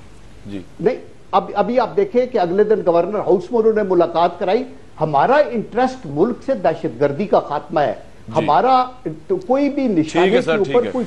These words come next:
Speaker 2: पार्टी
Speaker 1: मैं सर
Speaker 2: नहीं
Speaker 1: ये
Speaker 2: है,
Speaker 1: पूछा था
Speaker 2: और
Speaker 1: कि
Speaker 2: ना होनी
Speaker 1: इसी
Speaker 2: चाहिए।
Speaker 1: सोच के
Speaker 2: देखिए,
Speaker 1: तहत
Speaker 2: दो,
Speaker 1: ऑपरेशन हो रहा है ना,
Speaker 2: दो,
Speaker 1: जो
Speaker 2: दो
Speaker 1: नवाज शरीफ
Speaker 2: पॉइंट
Speaker 1: साहब
Speaker 2: और।
Speaker 1: सोचते हैं कि एमक्यूएम दहशतगर्द जमात है। मैं यही
Speaker 2: जी।
Speaker 1: जा-, जानने की कोशिश कर रहा था। बहरहाल, अ, नवाज शरीफ साहब ज्यादा क्लियर है
Speaker 2: दे-,
Speaker 1: सर।
Speaker 2: देखिए,
Speaker 1: अ,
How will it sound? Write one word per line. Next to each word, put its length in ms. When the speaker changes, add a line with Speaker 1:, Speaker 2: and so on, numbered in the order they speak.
Speaker 2:
पार्टी 200
Speaker 1:
मैं 140
सर 120
Speaker 2:
नहीं 100
Speaker 1:
ये 60
Speaker 2:
है, 40
Speaker 1:
पूछा 200
था 100
Speaker 2:
और 80
Speaker 1:
कि 80
Speaker 2:
ना 60
होनी 120
Speaker 1:
इसी 120
Speaker 2:
चाहिए। 120
Speaker 1:
सोच 120
के 60
Speaker 2:
देखिए, 180
Speaker 1:
तहत 220
Speaker 2:
दो, 80
Speaker 1:
ऑपरेशन 300
हो 120
रहा 100
है 60
ना, 80
Speaker 2:
दो, 60
Speaker 1:
जो 60
Speaker 2:
दो 60
Speaker 1:
नवाज 300
शरीफ 120
Speaker 2:
पॉइंट 0
Speaker 1:
साहब 120
Speaker 2:
और। 80
Speaker 1:
सोचते 280
हैं 180
कि 60
एमक्यूएम 500
दहशतगर्द 440
जमात 320
है। 60
मैं 160
यही 220
Speaker 2:
जी। 340
Speaker 1:
जा-, 240
जानने 260
की 40
कोशिश 160
कर 120
रहा 80
था। 300
बहरहाल, 240
अ, 840
नवाज 180
शरीफ 180
साहब 160
ज्यादा 180
क्लियर 280
है 60
Speaker 2:
दे-, 80
Speaker 1:
सर। 80
Speaker 2:
देखिए, 420
Speaker 1:
अ, 120